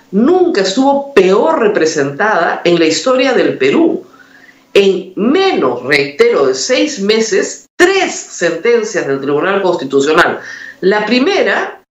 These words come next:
diciendo que los congresistas no pueden modificar contratos.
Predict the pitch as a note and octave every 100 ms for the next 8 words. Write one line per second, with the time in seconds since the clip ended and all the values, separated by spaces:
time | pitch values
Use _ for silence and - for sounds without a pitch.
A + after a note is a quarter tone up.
0 | _ G3+ G#3 F4+ F4+ D4 G#3 G3 F3+ F3+
1 | F3 C4+ C4+ - F#3 - - A3+ E4+ D#4+
2 | F4+ F#4 F4+ A#3+ F#3 E4 - - C4 C#4+
3 | G#3+ F3 D#4+ F#4 - - - - -